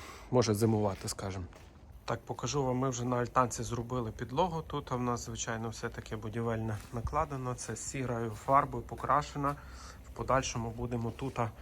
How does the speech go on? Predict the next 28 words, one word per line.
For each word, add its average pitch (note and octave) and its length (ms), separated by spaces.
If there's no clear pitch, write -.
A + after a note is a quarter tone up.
зашивати A2+ 840
такі, - 320
м, A#2 100
П A2 100
В A2 140
Х A2+ 300
плівкою, C3+ 460
як A#2+ 140
в - 40
нас A#2+ 220
на A#2+ 60
Острівковій A2+ 560
зроблено. A#2 520
Воно A2+ 200
дуже A2+ 280
класно, A2+ 540
е, G#2+ 220
за-, G#2 260
затиняє, D3 840
скажімо C3 360
так, B2 160
від - 160
вітру, B2 280
від A2 160
дощу. C3 420
Прям - 220
дуже - 220
кльово. - 340